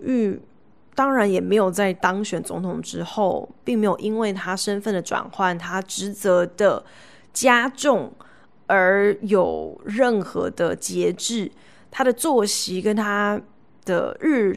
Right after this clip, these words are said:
日常行程、重要行程的优先顺序，根本就是跟过往没有什么太大的差别哦。今天他随时想要去自家高尔夫球俱乐部打个十八洞，他一样是说走就走，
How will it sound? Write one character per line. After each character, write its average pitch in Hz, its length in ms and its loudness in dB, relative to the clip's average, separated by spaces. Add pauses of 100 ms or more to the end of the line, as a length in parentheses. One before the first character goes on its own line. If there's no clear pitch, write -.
(100)
日 302 200 0
常 180 380 -6
行 196 380 -2
程、 180 280 -2
重 302 260 0
要 254 220 4
行 185 240 -4
程 190 140 -2
的 190 60 -2
优 208 180 2
先 214 240 -2
顺 214 300 2
序， 196 320 -4 (340)
根 294 140 2
本 320 100 2
就 196 80 -2
是 202 100 -2
跟 220 240 2
过 214 260 4
往 64 280 -2 (120)
没 208 100 0
有 208 100 2
什 190 80 -6
么 151 80 -6
太 175 180 -4
大 170 120 0
的 - 60 -4
差 165 360 -6
别 - 280 -12
哦。 - 220 -10
今 220 160 -4
天 233 240 0
他 214 380 0 (300)
随 226 180 6
时 233 160 0
想 208 180 2
要 190 120 4
去 240 200 -2
自 214 160 -6
家 208 200 4
高 208 100 2
尔 190 160 6
夫 202 160 -4
球 180 480 2
俱 226 160 -4
乐 208 160 4
部 214 340 0
打 - 160 2
个 170 80 -2
十 - 200 -4
八 202 200 6
洞， 233 260 4 (360)
他 - 140 0
一 196 140 2
样 202 200 2
是 202 240 -2
说 220 240 0
走 - 200 -6
就 185 240 -2
走， - 220 -4